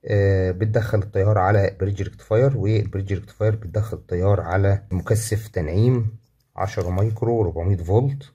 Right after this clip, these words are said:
وهنا مكثف الاي سي الخمسين فولت، والاي سي اهو، وسنابر نتورك. قلنا ان الانواع دي ما بيكونش فيها، آه، اوبتوكوبلر او فوتوكوبلر،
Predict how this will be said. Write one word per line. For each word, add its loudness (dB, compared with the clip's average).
وهنا 4
مكثف -4
الاي -6
سي -8
الخمسين -6
فولت، -2
والاي -2
سي -6
اهو، 0
وسنابر -4
نتورك. -4
قلنا 2
ان -2
الانواع 2
دي -4
ما -6
بيكونش -2
فيها، 0
آه، -6
اوبتوكوبلر -2
او -4
فوتوكوبلر، -2